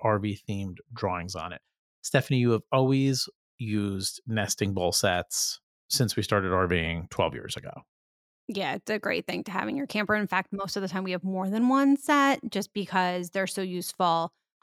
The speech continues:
Speaker 2: um, from everything like the smaller size for, you know, salsa and stuff like that to the bigger size for, like we talked about, the pasta or the salad or anything like that. So honestly, to me, it's like a staple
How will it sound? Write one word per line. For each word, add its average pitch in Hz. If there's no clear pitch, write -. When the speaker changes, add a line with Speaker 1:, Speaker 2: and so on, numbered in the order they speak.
Speaker 2:
um, 180
from 220
everything 202
like 196
the -
smaller 190
size 175
for, -
you 190
know, 180
salsa 196
and 175
stuff -
like 180
that 180
to 190
the 180
bigger 185
size 185
for, 185
like -
we -
talked -
about, 240
the 262
pasta 311
or 185
the 208
salad 202
or 202
anything 190
like 196
that. -
So 196
honestly, 214
to -
me, 190
it's 180
like 170
a 170
staple 180